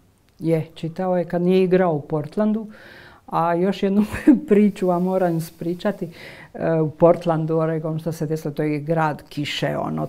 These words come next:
tuge, a on nije igrao i mi smo tad bili u posjetu, suprugu, ja,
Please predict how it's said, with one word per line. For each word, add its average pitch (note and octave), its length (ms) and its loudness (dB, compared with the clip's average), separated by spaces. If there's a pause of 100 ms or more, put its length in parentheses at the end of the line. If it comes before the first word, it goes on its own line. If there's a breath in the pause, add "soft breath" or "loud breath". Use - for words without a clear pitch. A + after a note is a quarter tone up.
(100)
tuge, D3 420 -2
a D3 100 0
on D#3+ 200 0
nije D3+ 320 0
igrao G3+ 640 -2
i D#3+ 100 -6
mi E3 140 -2
smo D#3+ 220 -6
tad E3 240 0
bili D#3 440 0
u C#3 100 -6
posjetu, F3 520 -6
suprugu, D3+ 540 -8
ja, F3+ 340 -2